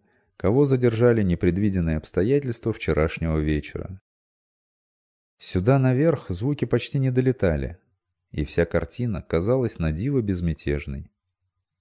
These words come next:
«Зря ты, Минолли, так тревожишься из-за Пьемура», проговорил Сибил, стараясь придать голосу большую беззаботность, чем он ощущал.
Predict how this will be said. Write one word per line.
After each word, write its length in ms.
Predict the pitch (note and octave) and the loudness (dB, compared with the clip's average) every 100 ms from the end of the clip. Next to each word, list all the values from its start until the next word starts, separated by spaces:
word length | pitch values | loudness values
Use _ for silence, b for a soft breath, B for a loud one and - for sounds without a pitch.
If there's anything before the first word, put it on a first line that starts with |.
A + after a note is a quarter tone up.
| _ _ _ _ _ _ _ _ _ _ | _ _ _ _ _ _ _ _ _ _
«Зря 360 | F#2+ A#2 F3+ F3 | 4 8 10 8
ты, 120 | B2 | 6
Минолли, 360 | A#2 B2 B2+ G#2 | 4 4 6 8
так 220 | G#2 - | 6 4
тревожишься 640 | G#2+ A2 A2+ F#2+ - G2 | 4 6 6 4 2 2
из-за 180 | F#2+ G2+ | 2 -2
Пьемура», 600 | G2 G#2 G#2+ F#2+ C#2 D2 _ _ _ _ _ _ | 2 2 4 4 2 -2 _ _ _ _ _ _
проговорил 540 | D#2+ C#2+ D2 D2+ D#2 | -4 0 2 2 0
Сибил, 340 | - F#2+ F2+ D2+ | -2 -2 0 -2
стараясь 400 | - D#2+ D#2+ - | -2 0 0 0
придать 360 | E2+ E2 D#2+ | -2 0 0
голосу 380 | E2+ G2 F#2 - | 2 2 0 -2
большую 380 | D#2+ F#2 - D#2+ | 2 2 0 -2
беззаботность, 680 | E2 D#2 E2+ G2+ G#2 D2+ - | -2 0 0 0 -2 -4 -4
чем 180 | D#2+ | -6
он 100 | D#2+ | -2
ощущал. 560 | E2 - F2 - D#2+ | -4 -4 -6 -6 -6